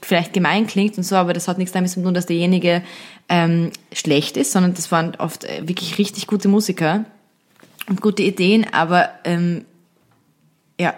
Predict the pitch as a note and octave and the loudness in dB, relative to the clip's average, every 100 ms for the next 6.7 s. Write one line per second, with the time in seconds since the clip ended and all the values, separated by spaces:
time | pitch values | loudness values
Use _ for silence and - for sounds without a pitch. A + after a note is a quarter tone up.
0 | - G3+ - - F#3 F#3 F#3 C#3+ F3+ F#3 | 0 0 2 -2 0 2 2 2 -2 -8
1 | - E3+ - F3+ F3 - E3 E3+ - F3 | -10 -12 -6 -6 -6 -6 -4 -4 -6 -6
2 | - F#3 - D#3+ E3+ F3 - E3+ F3+ F3+ | -4 -4 0 0 0 -4 -6 -4 -4 0
3 | F3+ F3+ E3+ E3+ F3 D#3+ E3+ E3+ F3+ E3+ | 0 0 0 0 2 0 -2 0 0 0
4 | E3+ F3 F3+ F3+ F#3+ F3 - E3 - D#3+ | -2 0 0 2 0 -2 -2 -8 -2 0
5 | E3+ G#3 - - - F3+ - E3 F3 G#3+ | 0 -2 -14 -20 -8 -8 0 0 2 2
6 | G3 G3 F#3 F#3+ F#3+ - E3 | 2 2 2 2 0 -2 -4